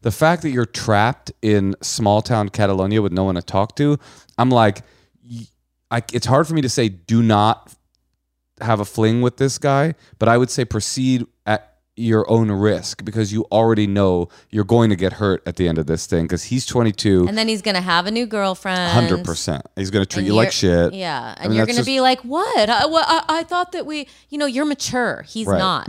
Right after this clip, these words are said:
Speaker 1: <laughs> Right.
Speaker 2: So
Speaker 1: You're
Speaker 2: it's
Speaker 1: a
Speaker 2: like,
Speaker 1: woman. You're a woman.
Speaker 2: you're
Speaker 1: He
Speaker 2: already more matured than him if you're twenty, if you're the same age as him, you know?
Speaker 1: You're, you're a woman. He not but a boy. And, and he,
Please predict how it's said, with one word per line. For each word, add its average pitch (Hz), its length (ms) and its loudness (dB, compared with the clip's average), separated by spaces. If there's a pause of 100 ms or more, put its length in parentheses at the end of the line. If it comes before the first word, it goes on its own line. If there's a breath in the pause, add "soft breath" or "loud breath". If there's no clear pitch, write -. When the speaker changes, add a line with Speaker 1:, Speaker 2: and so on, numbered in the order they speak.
Speaker 1:
<laughs> - 60 -6
Right. 117 360 0
Speaker 2:
So 247 220 2
Speaker 1:
You're 110 40 4
Speaker 2:
it's 113 40 4
Speaker 1:
a 107 140 4
Speaker 2:
like, 107 200 4
Speaker 1:
woman. 92 160 -2 (200 loud breath)
You're 123 160 4
a 127 40 6
woman. 117 360 2
Speaker 2:
you're 127 100 2
Speaker 1:
He - 80 2
Speaker 2:
already 311 480 2
more 269 160 0
matured 226 500 -4
than 214 140 -2
him 233 220 -4
if 220 120 -6
you're 220 200 -4
twenty, 233 280 -6
if 208 120 -6
you're 240 160 -2
the 226 80 -6
same 226 240 -4
age 277 240 -4
as 165 140 -8
him, 110 280 -12
you 185 140 -8
know? 202 420 -8
Speaker 1:
You're, 139 340 2
you're 139 220 2
a 143 80 4
woman. 131 320 2
He 131 100 0
not 113 280 -2
but 107 100 0
a 98 60 -2
boy. 82 240 -4 (560)
And, 98 500 0 (180)
and 104 200 0
he, 123 240 0